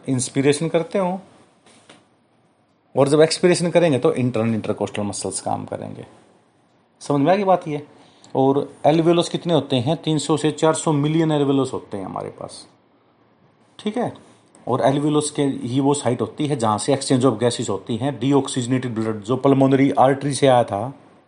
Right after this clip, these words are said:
वो pulmonary vein में ऑक्सीजनेटेड होके वापस लंग्स, मतलब हार्ट में चला जाता है। समझ में आ गई बात ये? ये लिए ऑक्सीजनेशन का कार्य कौन करता है? लंग्स करते हैं। लंग्स कहाँ प्रेजेंट होते हैं? thoracic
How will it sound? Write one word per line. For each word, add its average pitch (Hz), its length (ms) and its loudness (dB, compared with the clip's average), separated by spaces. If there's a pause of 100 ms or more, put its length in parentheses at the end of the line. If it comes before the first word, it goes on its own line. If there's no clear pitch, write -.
(1040)
वो 120 180 -2
pulmonary 135 440 2
vein 139 240 2
में 135 420 0
ऑक्सीजनेटेड 127 540 0
होके 139 400 -6 (180)
वापस 110 360 -8
लंग्स, 104 280 -12 (160)
मतलब 107 280 -4
हार्ट 101 240 -2
में 104 80 -6
चला 92 160 -6
जाता 95 320 -4
है। 123 220 -10 (480)
समझ 123 200 -4
में 131 120 0
आ - 20 -2
गई 196 100 -2
बात 185 200 0
ये? 110 200 -6 (380)
ये 113 80 -4
लिए 123 100 -2
ऑक्सीजनेशन 135 580 -2
का 127 80 -2
कार्य 127 240 -2
कौन 131 200 -4
करता 123 300 -2
है? 123 320 -8 (340)
लंग्स 117 300 -2
करते - 360 -12
हैं। - 200 -20 (1080)
लंग्स 139 240 -4
कहाँ 127 200 -4
प्रेजेंट 127 280 -4
होते 95 220 -12
हैं? 95 220 -18
thoracic 127 440 -4